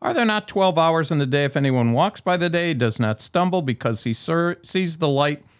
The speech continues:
of his word. But if one walks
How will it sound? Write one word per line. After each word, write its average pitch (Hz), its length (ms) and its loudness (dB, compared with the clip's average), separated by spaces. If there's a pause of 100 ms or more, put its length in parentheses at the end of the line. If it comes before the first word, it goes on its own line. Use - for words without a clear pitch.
(260)
of 135 160 2
his 127 220 0
word. 117 500 0 (380)
But 139 100 4
if 127 120 -2
one 135 300 4
walks 156 560 -2